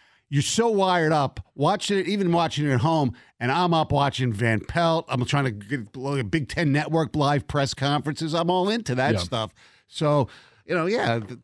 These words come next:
Speaker 1: Tuesday was not exactly, you know, who cares?
Speaker 2: It wasn't
Speaker 1: And
Speaker 2: a well-rested show, but it
Speaker 1: but
Speaker 2: was,
Speaker 1: who
Speaker 2: it was
Speaker 1: didn't care?
Speaker 2: awesome.
Speaker 1: It was great.
Speaker 2: It doesn't matter.
Speaker 1: It
Speaker 2: The,
Speaker 1: was
Speaker 2: the
Speaker 1: great.
Speaker 2: adrenaline was still flowing.
Speaker 1: I, I talked to some people, uh,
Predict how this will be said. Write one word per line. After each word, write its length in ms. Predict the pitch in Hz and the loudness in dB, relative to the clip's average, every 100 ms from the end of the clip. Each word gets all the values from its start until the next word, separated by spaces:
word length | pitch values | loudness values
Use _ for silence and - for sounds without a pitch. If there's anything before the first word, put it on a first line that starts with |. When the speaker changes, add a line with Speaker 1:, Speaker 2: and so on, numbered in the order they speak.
| _ | _
Speaker 1:
Tuesday 440 | 202 240 170 139 | -8 -6 -4 -2
was 480 | 139 135 127 - - | 0 -2 -2 -6 -10
not 300 | - 117 151 | -12 -6 -2
exactly, 640 | 143 113 147 135 156 135 117 120 101 _ _ _ _ _ | -2 0 -2 -2 -2 0 0 -2 -6 _ _ _ _ _
you 80 | 107 | -10
know, 60 | |
who 140 | 139 285 | -6 -6
cares? 240 | - 247 233 - 202 | -6 -8 -6 -4 2
Speaker 2:
It 100 | 202 | 4
wasn't 240 | 185 180 165 | 4 2 2
Speaker 1:
And 80 | |
Speaker 2:
a 20 | 175 | 2
well-rested 400 | 170 170 - 139 | 2 0 -2 -2
show, 140 | 202 | 0
but 140 | 185 | 0
it 40 | 196 | 2
Speaker 1:
but 100 | 247 | 4
Speaker 2:
was, 80 | 269 | 4
Speaker 1:
who 80 | |
Speaker 2:
it 100 | 285 | 4
was 120 | 277 262 | 4 4
Speaker 1:
didn't 140 | 269 | 6
care? 100 | 466 | 6
Speaker 2:
awesome. 240 | 523 440 | 6 4
Speaker 1:
It 80 | 311 | 4
was 120 | 277 202 | 2 2
great. 240 | 453 508 | 2 6
Speaker 2:
It 80 | 523 | 6
doesn't 200 | 247 240 | 4 0
matter. 360 | 269 254 127 190 | 0 0 0 2
Speaker 1:
It 60 | |
Speaker 2:
The, 60 | - | 2
Speaker 1:
was 100 | 240 | 4
Speaker 2:
the 100 | 202 | 2
Speaker 1:
great. 120 | 202 196 | 4 4
Speaker 2:
adrenaline 380 | 247 240 202 | 4 2 2
was 140 | 160 156 | 0 0
still 160 | 208 196 | -2 -2
flowing. 460 | 190 220 247 135 | 0 0 0 -2
Speaker 1:
I, 260 | 151 175 185 | -2 0 -2
I 40 | |
talked 280 | 220 220 202 | 0 -2 0
to 60 | 180 | -2
some 140 | 196 | -2
people, 580 | 147 180 175 165 - 85 - | -2 -2 -2 -4 -6 -16 -8
uh, 220 | 147 | -4